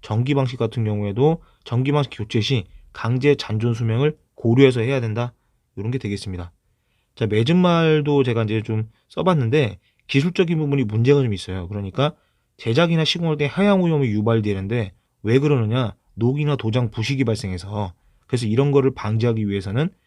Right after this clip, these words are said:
친환경 도장이라든가 알루미늄 부장교 같은 표준화,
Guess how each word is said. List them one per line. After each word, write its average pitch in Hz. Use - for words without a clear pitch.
친환경 165
도장이라든가 110
알루미늄 139
부장교 117
같은 151
표준화, 131